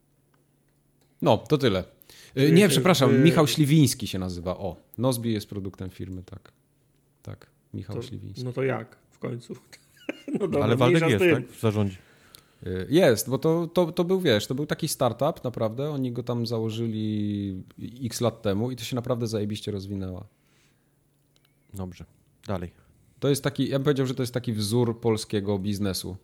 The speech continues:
Speaker 1: który ma szansę być czymś dużym za jakiś czas. Y, i nie wiem, czy Brand dwadzieścia cztery też nie jest taką firmą.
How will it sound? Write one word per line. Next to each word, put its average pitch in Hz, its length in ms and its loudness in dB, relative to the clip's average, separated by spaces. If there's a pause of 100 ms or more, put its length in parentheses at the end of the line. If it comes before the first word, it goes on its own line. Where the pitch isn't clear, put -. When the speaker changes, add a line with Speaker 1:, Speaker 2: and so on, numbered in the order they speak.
(260)
Speaker 1:
który 95 600 -4
ma 98 120 -2
szansę 98 340 -4
być 92 200 -6
czymś 92 240 -6
dużym 92 340 -6
za 90 120 -8
jakiś - 280 -12
czas. 90 260 -12 (360)
Y, 113 140 0
i 147 120 -2
nie 175 120 4
wiem, 202 160 2
czy 190 120 2
Brand 190 220 2
dwadzieścia 190 400 -2
cztery 185 280 0
też 98 180 -4
nie 98 80 -4
jest 92 180 -6
taką 95 200 -8
firmą. 92 360 -8